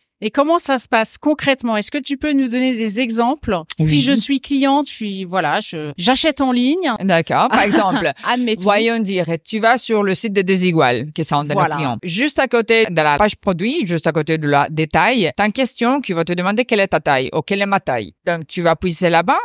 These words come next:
Speaker 2: et tu vas dire, euh, ton âge, euh, par exemple, moi, je suis trente-neuf ans, euh, je fais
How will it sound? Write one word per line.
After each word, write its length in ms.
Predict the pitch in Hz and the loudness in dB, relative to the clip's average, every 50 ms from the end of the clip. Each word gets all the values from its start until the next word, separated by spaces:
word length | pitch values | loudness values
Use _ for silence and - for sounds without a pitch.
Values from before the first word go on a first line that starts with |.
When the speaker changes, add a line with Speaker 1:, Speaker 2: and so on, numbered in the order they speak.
| - - | -2 -4
Speaker 2:
et 80 | 196 180 | -6 -6
tu 180 | - 190 185 | -4 -6 -2
vas 140 | 170 170 165 | 2 2 2
dire, 260 | 156 165 170 156 143 | 2 0 0 0 2
euh, 220 | 151 143 143 135 120 117 - | 2 2 0 -2 -4 -6 -8
ton 180 | 156 151 151 | -8 -6 -2
âge, 380 | 151 170 214 269 330 370 262 214 202 | 0 0 2 2 2 0 0 0 2
euh, 760 | 175 151 143 139 135 113 127 151 139 143 143 135 131 131 131 131 - _ _ _ _ - | 2 2 2 0 -2 -2 -2 0 0 0 0 0 -2 -4 -6 -8 -12 _ _ _ _ -4
par 100 | 151 147 | -2 -2
exemple, 380 | 147 156 175 165 147 139 147 139 | 0 2 0 0 2 0 -2 -2
moi, 280 | 143 165 202 233 247 233 | 2 2 4 4 2 2
je 60 | - | -2
suis 120 | - 156 - | -6 -10 -8
trente-neuf 480 | - 170 151 151 143 151 151 151 170 | -6 -6 -6 -4 -4 -4 -2 0 2
ans, 400 | 220 247 269 294 330 330 262 190 | 2 4 4 4 4 4 4 4
euh, 480 | 165 160 156 151 147 147 151 151 156 151 | 4 2 2 2 0 0 0 0 -2 -2
je 500 | 147 147 165 160 156 151 156 156 151 147 135 | -4 -4 -2 0 0 0 0 0 -2 -4 -6
fais 320 | - - 170 160 156 156 | -6 -2 0 2 2 2